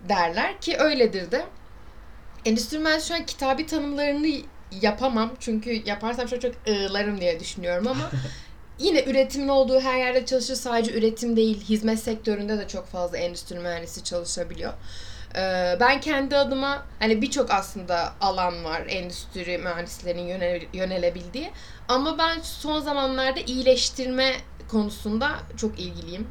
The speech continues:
Speaker 1: Yalın üretim ve iyileştirme konusunda. Ee, tabii yine böyle daha ayrıntılı kendi bölümlerimizi, departmanlarımızı konuştuğumuz bir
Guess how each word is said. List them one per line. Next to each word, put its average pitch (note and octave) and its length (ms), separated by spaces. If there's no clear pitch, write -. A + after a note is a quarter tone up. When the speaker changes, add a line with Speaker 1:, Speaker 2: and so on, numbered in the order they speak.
Speaker 1:
Yalın G#3+ 260
üretim F#3+ 340
ve A#3+ 80
iyileştirme F#3+ 680
konusunda. F3+ 600
Ee, F#3 560
tabii D#4+ 240
yine D4+ 320
böyle A3+ 280
daha A#3 200
ayrıntılı A3 760
kendi G#3+ 340
bölümlerimizi, G3+ 720
departmanlarımızı F#3+ 920
konuştuğumuz F3+ 760
bir F3 200